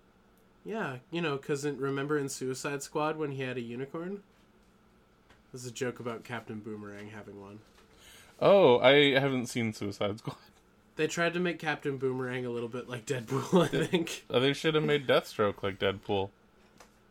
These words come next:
Speaker 1: Who the fuck is Deathstroke?
Speaker 2: That's
Speaker 1: And
Speaker 2: the
Speaker 1: then
Speaker 2: guy
Speaker 1: they
Speaker 2: that
Speaker 1: also <laughs>
Speaker 2: What?
Speaker 1: Nothing.
Speaker 2: No, Deathstroke was what, uh, Deadpool was ripped off of.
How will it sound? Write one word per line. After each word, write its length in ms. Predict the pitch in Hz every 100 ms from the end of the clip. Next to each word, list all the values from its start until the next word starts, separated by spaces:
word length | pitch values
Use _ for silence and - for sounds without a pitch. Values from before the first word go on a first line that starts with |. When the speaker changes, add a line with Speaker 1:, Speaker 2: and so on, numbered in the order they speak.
| -
Speaker 1:
Who 160 | - 180
the 120 | 185
fuck 320 | - 156 156
is 140 | 185 170
Deathstroke? 580 | 131 120 - - 110 -
Speaker 2:
That's 120 | 113
Speaker 1:
And 80 | 175
Speaker 2:
the 40 |
Speaker 1:
then 100 | 165
Speaker 2:
guy 60 | 165
Speaker 1:
they 60 | 165
Speaker 2:
that 80 | 170
Speaker 1:
also 460 | 165 175 185 175
<laughs> 600 | 180 220 214 196 - 185
Speaker 2:
What? 400 | - 131 151 330 - - - - _ _ - - - - - - - -
Speaker 1:
Nothing. 300 | 117 107 - - _ -
Speaker 2:
No, 140 | 151
Deathstroke 500 | 143 151 - 175 165
was 200 | 156 135
what, 240 | 143 135 131
uh, 280 | 131 131 123
Deadpool 1000 | 120 117 123 - 127 123 120 120 120 113
was 260 | 113 107
ripped 160 | 110 110
off 200 | 135 135
of. 200 | 90 -